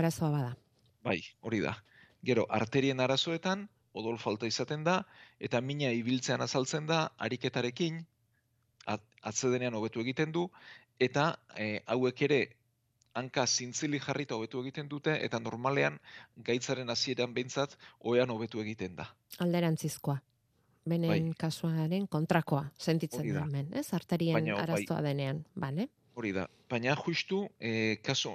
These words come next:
Speaker 2: eh, berak azaltzen duenak ez du ez bat eta ez bestea betetzen.
Speaker 1: Ja.
Speaker 2: Orduan, badago beste sindrome bat, eh, zango urdurien sindrome esaten zaiona.
Speaker 1: Mhm.
Speaker 2: Ez? Eta ohean azaltzen dena bereziki.
Speaker 1: Bai.
Speaker 2: Hau da, eh, maindirek traba egiten dute, erre egiten dute,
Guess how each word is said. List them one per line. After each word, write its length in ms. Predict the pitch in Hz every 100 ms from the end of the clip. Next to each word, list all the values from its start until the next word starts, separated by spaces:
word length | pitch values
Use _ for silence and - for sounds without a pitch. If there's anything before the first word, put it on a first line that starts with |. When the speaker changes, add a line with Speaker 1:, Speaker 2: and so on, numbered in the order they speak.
| -
Speaker 2:
eh, 120 | 104
berak 260 | 98 123 135
azaltzen 340 | 131 143 160
duenak 220 | 156 147 160
ez 80 | -
du 100 | 139
ez 80 | 127
bat 140 | 131
eta 140 | 135 123
ez 100 | 120
bestea 260 | 117 117
betetzen. 380 | 107 104 104 - - - 185
Speaker 1:
Ja. 220 | 165 156 156
Speaker 2:
Orduan, 240 | 123 131 131
badago 280 | 139 147 160
beste 200 | 151 151
sindrome 400 | 175 160 156 147
bat, 200 | 143 143
eh, 160 | 117 110
zango 300 | 127 120 135
urdurien 380 | 127 131 139 131
sindrome 420 | 143 131 131 131
esaten 340 | 120 123 123
zaiona. 460 | 123 110 120 104 95 _ -
Speaker 1:
Mhm. 440 | 190 175 160 170 240 _ _ _ _
Speaker 2:
Ez? 180 | 123 131
Eta 200 | 110 117 -
ohean 360 | 117 131 135
azaltzen 440 | 123 - 123 135 123
dena 140 | 123
bereziki. 560 | 113 113 - 110 107 101 - _ _ _ 185
Speaker 1:
Bai. 300 | 170 165 156
Speaker 2:
Hau 120 | 113
da, 180 | 113 90 _
eh, 140 | 104
maindirek 540 | 107 117 117 139 135 131
traba 260 | 131 127 120
egiten 340 | 120 120 120
dute, 360 | 127 127 151 -
erre 200 | 131 123
egiten 320 | 117 117 117
dute, 380 | 120 127 151 131